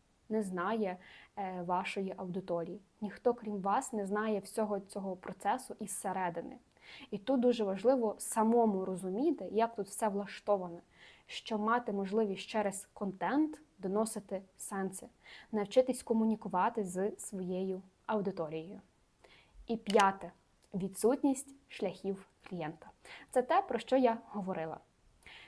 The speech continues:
Дуже часто я помічаю дві проблеми. Перша, коли під кожним дописом у психолога пише: «Записуйся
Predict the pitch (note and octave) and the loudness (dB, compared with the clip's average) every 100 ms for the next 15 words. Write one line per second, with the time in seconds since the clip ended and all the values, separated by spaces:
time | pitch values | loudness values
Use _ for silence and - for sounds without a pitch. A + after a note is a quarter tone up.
0 | - B3 A#3 D#4 G#4+ - - C4+ C4 B3+ | 0 0 4 4 4 4 4 8 8 8
1 | A#3+ A#3+ A#3+ A#3 B3+ C4+ B3+ B3 A#3+ F#3+ | 6 6 2 6 10 10 10 8 6 4
2 | A3+ G#3+ F#3 E3 E3 E3 _ _ _ _ | 2 2 2 0 -2 -10 _ _ _ _
3 | _ - - D4 E4 - B3+ A#3+ - - | _ -12 2 4 4 2 -4 -4 -14 -20
4 | - _ A#3 A3 A#3 A#3+ A3 A#3 A#3 A#3+ | -20 _ 4 6 8 8 6 2 4 8
5 | B3 A3+ G#3+ G3 G#3 G3+ F#3+ G3 F#3+ - | 8 6 2 6 6 4 -2 -4 -4 -4
6 | G#3 D4+ D#4+ D4 - _ G#3+ A3 A3 G#3+ | 4 4 4 0 -6 _ 0 0 -4 -4
7 | - - G3+ G3 G3 A3+ A3+ - G3 | -8 -8 -6 0 0 0 -2 -2 -6